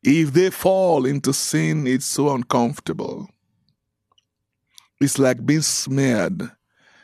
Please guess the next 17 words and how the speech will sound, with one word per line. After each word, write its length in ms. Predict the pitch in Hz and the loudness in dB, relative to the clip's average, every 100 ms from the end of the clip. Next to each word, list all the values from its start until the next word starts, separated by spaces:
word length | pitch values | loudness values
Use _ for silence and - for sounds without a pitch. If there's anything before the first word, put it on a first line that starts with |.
| _ - | _ -4
with 260 | 107 117 - _ _ _ _ - | 0 0 -4 _ _ _ _ 0
animal 440 | 127 131 127 127 | 2 2 0 -2
feces. 760 | - - 135 - - - - - | -4 -6 -6 -6 -10 -14 -16 -8
You, 160 | 127 - | -6 -2
you 160 | 117 117 | 0 2
want 240 | 131 131 | 0 -2
to 80 | 92 | -2
wash 320 | 87 80 - | -2 -2 -4
that 220 | - - - _ _ _ - | -6 -6 -10 _ _ _ -2
junk 540 | 113 90 - - - _ _ _ _ _ - | -2 -2 -6 -8 -10 _ _ _ _ _ -2
off 200 | 117 92 | 0 0
of 160 | 95 | 0
your 100 | 87 | -2
body 360 | 90 95 80 - - _ _ _ _ _ _ _ _ _ - | -2 -4 -4 -12 -20 _ _ _ _ _ _ _ _ _ -10
quickly, 560 | - - 143 - - - _ _ _ _ _ | -2 0 0 -2 -10 -18 _ _ _ _ _
as 180 | 110 117 | 0 0
quickly 560 | - 135 - 123 107 | 0 -2 0 -2 -4